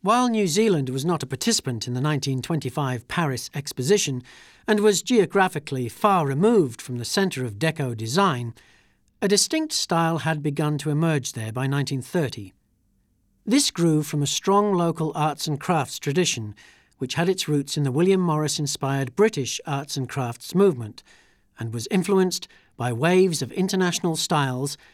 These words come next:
such as the aesthetic, Gothic Revival and Art Nouveau movements. Its identifiable local style incorporated indigenous Maori art and culture, utilising motifs such as the tiki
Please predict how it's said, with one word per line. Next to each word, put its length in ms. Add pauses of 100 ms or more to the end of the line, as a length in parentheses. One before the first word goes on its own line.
(100)
such 300
as 100
the 140
aesthetic, 580 (400)
Gothic 340
Revival 600 (180)
and 160
Art 300
Nouveau 440
movements. 720 (1080)
Its 220
identifiable 680
local 400
style 540
incorporated 760
indigenous 580
Maori 460
art 260
and 140
culture, 540 (360)
utilising 640
motifs 600 (240)
such 260
as 120
the 100
tiki 560